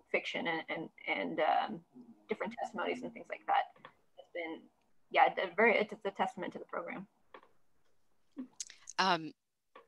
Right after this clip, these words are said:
Speaker 2: one, one more area that I have not even mentioned, but that I, I've been looking into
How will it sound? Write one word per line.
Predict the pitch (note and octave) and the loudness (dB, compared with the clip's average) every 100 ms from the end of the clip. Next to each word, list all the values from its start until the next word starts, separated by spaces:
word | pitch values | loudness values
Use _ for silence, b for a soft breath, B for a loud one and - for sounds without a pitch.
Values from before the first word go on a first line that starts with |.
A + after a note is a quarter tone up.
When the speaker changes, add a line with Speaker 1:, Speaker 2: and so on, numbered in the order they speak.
| _ | _
Speaker 2:
one, | E3+ G#3 B3 - | 6 8 8 4
one | F3+ A3 B3+ | 4 4 6
more | G#3+ - | 2 8
area | D#3 E3 F3+ F3+ | 8 8 6 4
that | E3 D3+ C#3 | 2 2 4
I | D3 | 4
have | C#3+ C3 | 4 -4
not | D3 D3 | -4 -4
even | D3+ C#3 | -4 -8
mentioned, | B2+ B2 - D#3+ D#3+ - | -10 -4 -4 -4 -8 -12
but | - | -6
that | B2+ | -2
I, | A#2 B2 - | -2 -4 -6
I've | B2 - - | -6 -6 -16
been | B2+ | -14
looking | C3 C3+ C#3 C3+ | -10 -8 -8 -10
into | C#3+ - - F#3 | -10 -4 -2 -2